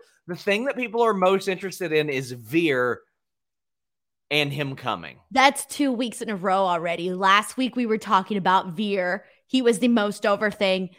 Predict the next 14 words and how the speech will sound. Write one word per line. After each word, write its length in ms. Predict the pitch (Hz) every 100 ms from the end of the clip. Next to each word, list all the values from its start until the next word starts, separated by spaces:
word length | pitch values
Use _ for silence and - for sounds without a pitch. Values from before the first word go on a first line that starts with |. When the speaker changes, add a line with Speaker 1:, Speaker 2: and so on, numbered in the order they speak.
| _
Speaker 2:
This 240 | 214 254 262
week 180 | 262 247
we're 80 |
back 400 | 226 226 196 196 -
and 120 | 226
he 180 | 220 214
is 140 | 175
the 80 | 214
most 400 | 214 196 190 -
over 300 | 202 196 196
thing 420 | 185 190 180 180
once 320 | 185 185 175
again. 500 | 190 160 190 165 - 170 _ _ _
Speaker 1:
Yep. 280 | 90 95